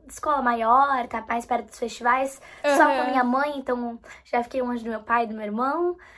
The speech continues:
Speaker 1: E, mas eu e minha mãe, a gente sempre foi muito grudada, então foi, foi bem difícil e ainda é. Acho que eu nunca vou acostumar, ela muito menos. <laughs> Mas é, tem, tem males que a gente tem que só acostumar, né? Não tem muito o que a gente fazer.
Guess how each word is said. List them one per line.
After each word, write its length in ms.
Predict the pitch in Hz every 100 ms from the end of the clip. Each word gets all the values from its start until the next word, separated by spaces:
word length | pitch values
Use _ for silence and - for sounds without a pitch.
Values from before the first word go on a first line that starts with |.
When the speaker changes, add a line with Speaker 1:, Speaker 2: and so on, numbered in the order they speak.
| - _
Speaker 1:
E, 80 | 254
mas 540 | 220 247 240 240 220
eu 140 | 240 262
e 20 |
minha 160 | 269
mãe, 140 | 254 254
a 40 |
gente 120 | 262 254
sempre 200 | 262 254
foi 80 | 254
muito 160 | 240
grudada, 520 | 233 226 233 220 208
então 540 | 214 214 214 214 226 240 - - - _
foi, 340 | - 254 254 254
foi 200 | - 262
bem 140 | 262
difícil 560 | 294 - 269 277 - 339
e 80 |
ainda 240 | 359 349 370
é. 320 | 381 269 226 214 233
Acho 160 | 247 247
que 60 | 285
eu 60 |
nunca 200 | 294 302
vou 100 | 381
acostumar, 720 | 359 - - 302 277 269 - - -
ela 340 | 233 254 339
muito 340 | 330 359 349 381
menos. 420 | 403 349 254 277 294 - - -
<laughs> 320 | - - -
Mas 360 | 302 294 320 -
é, 320 | 392 427 427 - _ -
tem, 220 | 359 403 - _ - - - -
tem 160 | 302
males 460 | 294 277 285 339 339
que 80 | 339
a 60 |
gente 260 | 302 311 311
tem 200 | 311 285
que 320 | 277 294 294
só 120 | 285 277
acostumar, 640 | 294 - 294 339 311 208
né? 120 | 214
Não 100 | 226
tem 100 | 233
muito 200 | 233 233
o 20 |
que 80 | -
a 60 | 240
gente 180 | 240 240
fazer. 480 | 254 240 220 208